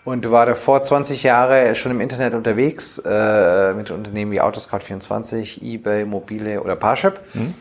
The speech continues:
Speaker 1: Und hab gesagt, Mensch, alles, was in diesem Consumer-Markt zwanzig Jahre lang passiert ist,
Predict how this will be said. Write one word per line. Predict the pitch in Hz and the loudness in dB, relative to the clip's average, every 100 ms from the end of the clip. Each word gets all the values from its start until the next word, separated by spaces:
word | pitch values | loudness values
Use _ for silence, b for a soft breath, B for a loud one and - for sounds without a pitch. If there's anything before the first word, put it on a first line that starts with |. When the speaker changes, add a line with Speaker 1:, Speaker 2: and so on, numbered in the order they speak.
| B - | B -6
Speaker 1:
Und | 123 | -4
hab | 123 | 0
gesagt, | 135 131 135 | 2 2 0
Mensch, | 143 - - | -6 -4 0
alles, | 160 220 226 - | 2 2 0 0
was | 156 - | 0 0
in | 156 | -4
diesem | 151 139 | -2 -4
Consumer-Markt | - 131 - - 226 202 127 104 - | -6 -8 -6 -4 0 2 4 2 0
zwanzig | - 123 123 113 - | -4 -2 -2 -2 2
Jahre | 117 120 | 2 2
lang | 113 | 0
passiert | 110 104 151 151 | -4 -4 -2 0
ist, | 135 139 | 0 -4